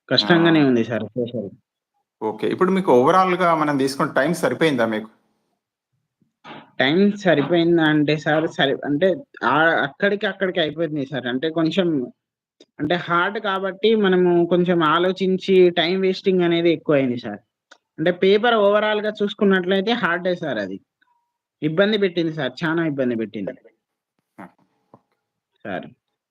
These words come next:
Speaker 2: So, ఓకే. Thank you విక్రమ్. overall-గా మీ యొక్క ఐడియాను తెలియజేసినందుకు. ఆ,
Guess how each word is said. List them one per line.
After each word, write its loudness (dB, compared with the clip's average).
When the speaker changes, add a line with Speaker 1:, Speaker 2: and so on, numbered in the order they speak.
Speaker 2:
So, -4
ఓకే. 2
Thank 2
you 4
విక్రమ్. 2
overall-గా 2
మీ -2
యొక్క -2
ఐడియాను 0
తెలియజేసినందుకు. -2
ఆ, -6